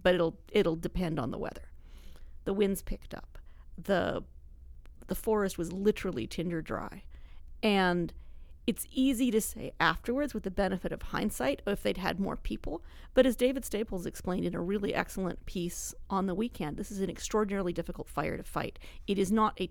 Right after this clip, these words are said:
typical boreal fire. It is a fire so hot that it makes aspen trees,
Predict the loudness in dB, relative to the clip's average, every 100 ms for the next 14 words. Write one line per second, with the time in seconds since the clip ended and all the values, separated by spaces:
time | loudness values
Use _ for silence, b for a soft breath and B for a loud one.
0 | -2 -2 -2 -4 -6 -6 -10 -14 -12 -6
1 | -2 2 4 4 0 -4 -10 -14 -14 -2
2 | 2 2 2 -4 0 2 2 0 2 2
3 | 2 0 -2 0 2 2 0 -2 -2 -4
4 | 0 2 2 0 -2 0 -4 -4 -6